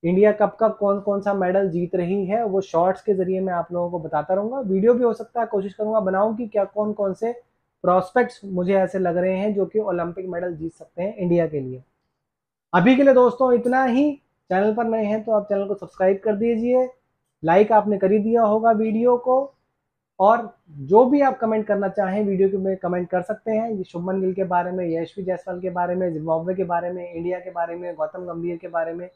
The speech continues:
जिसके बारे में भी आप comment करना चाहें वो comment कर सकते हैं,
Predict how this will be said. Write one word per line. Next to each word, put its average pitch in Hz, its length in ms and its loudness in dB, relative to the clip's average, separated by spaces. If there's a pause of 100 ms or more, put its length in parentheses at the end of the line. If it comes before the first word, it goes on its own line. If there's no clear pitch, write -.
(440)
जिसके 285 260 2
बारे 269 200 2
में 240 120 0
भी 220 80 2
आप 214 120 0
comment 190 260 -2
करना 175 220 -8
चाहें 170 220 -8
वो 185 80 -12
comment 160 340 -10
कर 156 120 -10
सकते - 320 -12
हैं, 220 220 -6